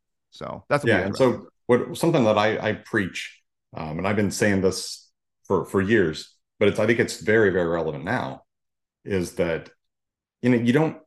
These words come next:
Speaker 2: you know, one, like, email verification, everyone expects that now.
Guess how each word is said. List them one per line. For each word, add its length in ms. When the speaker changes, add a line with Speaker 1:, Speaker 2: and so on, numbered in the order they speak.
Speaker 2:
you 80
know, 60
one, 260
like, 180
email 220
verification, 720
everyone 300
expects 340
that 160
now. 140